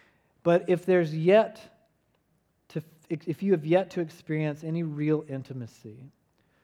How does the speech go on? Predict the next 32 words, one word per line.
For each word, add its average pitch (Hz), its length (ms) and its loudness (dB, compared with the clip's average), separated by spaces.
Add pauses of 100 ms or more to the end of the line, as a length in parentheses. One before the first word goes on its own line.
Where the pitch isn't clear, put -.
(340)
or 147 140 2
if 143 100 -4
there 156 180 4
has 151 180 0
been 147 220 -2
a 151 160 2
lapse 147 600 0 (640)
in 143 120 -6
your 139 140 -6
connectedness 139 920 -6 (540)
to 135 80 -12
God 135 340 -2
the 135 60 -10
Father 123 540 -4
by 131 320 -6
His 127 180 -10
Spirit, 117 540 -10 (1600)
remember 170 440 2
that 147 200 -2
invitation 143 680 -8
of 123 100 -10
Jesus. 120 520 -10 (680)
"Let 147 280 -6
anyone 202 680 2
who 190 260 0
is 170 120 0
thirsty 143 760 -4 (640)
come 147 260 -6
to 143 120 -12
me 131 160 -8
and 123 180 -8
drink." 117 440 -12